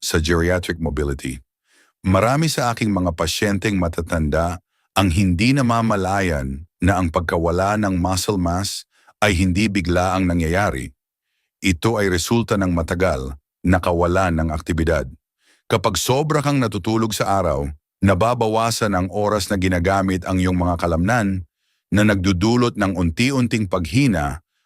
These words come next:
at mas mataas na tsansa ng pagkatumba."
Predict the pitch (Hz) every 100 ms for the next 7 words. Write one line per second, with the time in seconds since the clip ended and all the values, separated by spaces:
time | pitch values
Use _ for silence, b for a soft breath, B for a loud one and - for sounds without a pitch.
0 | _ 98 87 92 87 95 85 92 87 110
1 | 113 104 80 - 101 90 - 65 60 -
2 | 82 80 78 80 80 76 67 62